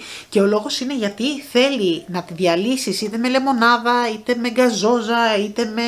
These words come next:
σόδα, είτε με ανθρακούχο νερό. Θέλει δηλαδή κάποια μορφή, ε, ανθρακούχου ποτού για να αναμειχθεί μέσα και να σου δώσει τη γεύση της παραδοσιακής βυσσινάδας, τέλος πάντων. Θέλω να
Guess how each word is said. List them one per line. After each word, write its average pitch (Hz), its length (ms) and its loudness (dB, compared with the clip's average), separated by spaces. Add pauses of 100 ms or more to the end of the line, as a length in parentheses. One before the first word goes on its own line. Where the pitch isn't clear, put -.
(440)
σόδα, 220 480 2
είτε 220 200 -6
με 233 80 -2
ανθρακούχο 226 420 -2
νερό. 214 300 -2 (280)
Θέλει 220 260 0
δηλαδή 233 340 -2
κάποια 214 360 -2
μορφή, 226 680 -4 (300)
ε, 196 340 0
ανθρακούχου 214 960 0
ποτού 214 560 -2
για 196 220 0
να 190 260 0
αναμειχθεί 185 760 -2
μέσα 220 480 0 (360)
και 269 120 4
να 254 140 0
σου 233 220 -4
δώσει 240 420 -2 (540)
τη - 80 -6
γεύση 226 580 0
της - 140 -10
παραδοσιακής 190 580 -2
βυσσινάδας, 185 460 -4
τέλος 165 220 -10
πάντων. 160 320 -6 (180)
Θέλω 254 380 -2
να 180 320 -2